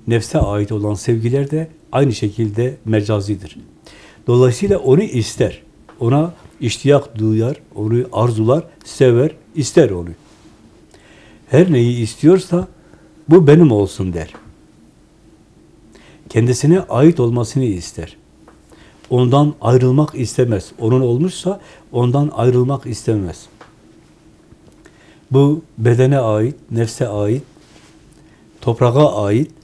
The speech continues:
mecazi sevgiydi. Ama hakiki sevgi Allah'tan gelir. Buna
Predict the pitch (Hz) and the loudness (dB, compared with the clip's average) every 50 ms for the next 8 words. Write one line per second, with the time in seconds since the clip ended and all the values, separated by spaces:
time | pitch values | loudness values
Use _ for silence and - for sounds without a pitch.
0 | _ _ 113 113 113 110 123 120 123 139 151 113 - - 95 90 95 98 98 101 | _ _ 0 0 2 2 2 2 2 0 -2 -4 -2 -2 -2 -2 -2 -4 -4 -4
1 | 98 101 131 180 - - _ _ _ - _ _ _ _ _ - - - _ _ | -2 -4 -6 -6 -8 -12 _ _ _ -20 _ _ _ _ _ -20 -20 -20 _ _
2 | _ - - - - - - - - _ _ - 127 127 131 135 147 151 147 - | _ -20 -20 -20 -20 -20 -20 -20 -20 _ _ -2 0 2 2 2 0 -2 -4 -10
3 | _ - - 117 117 - - - 185 190 - - 123 113 113 120 175 233 226 - | _ -4 -2 -2 -2 -2 -4 -4 -4 -4 0 2 2 2 2 0 -4 -4 -6 -4
4 | - 110 113 113 113 104 - - 92 107 95 87 85 80 80 78 - - _ _ | -4 -4 -2 0 -2 -2 -4 -6 -6 -6 -4 -6 -8 -10 -12 -16 -20 -20 _ _
5 | _ _ _ _ _ _ _ _ _ _ _ _ _ _ _ _ _ - - - | _ _ _ _ _ _ _ _ _ _ _ _ _ _ _ _ _ -20 -20 -20
6 | _ _ - - _ _ _ _ _ - 110 107 117 131 156 | _ _ -20 -20 _ _ _ _ _ 0 2 4 4 2 0